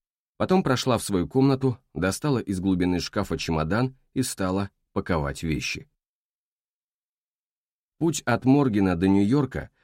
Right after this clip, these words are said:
занял двадцать часов, растянувшихся на полтора дня. Но не думаю, что хоть когда-нибудь в жизни у меня было двадцать часов, когда мне не мешали думать.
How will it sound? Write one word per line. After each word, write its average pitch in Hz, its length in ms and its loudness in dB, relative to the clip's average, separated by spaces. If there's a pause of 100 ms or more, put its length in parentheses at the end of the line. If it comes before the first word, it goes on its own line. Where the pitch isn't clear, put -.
занял 131 420 4
двадцать 110 460 0
часов, - 540 -4 (120)
растянувшихся 98 720 0
на 92 120 0
полтора 78 420 -2
дня. 78 300 -4 (520)
Но 131 160 6
не 151 120 6
думаю, 147 320 4
что - 180 -4
хоть 98 180 -2
когда-нибудь 101 540 0
в 90 60 -2
жизни 98 400 0
у 95 80 0
меня 101 240 4
было 98 260 2
двадцать 90 460 -2
часов, 85 440 -2 (200)
когда 98 300 0
мне 101 180 4
не 95 100 4
мешали 95 440 0
думать. 85 440 -4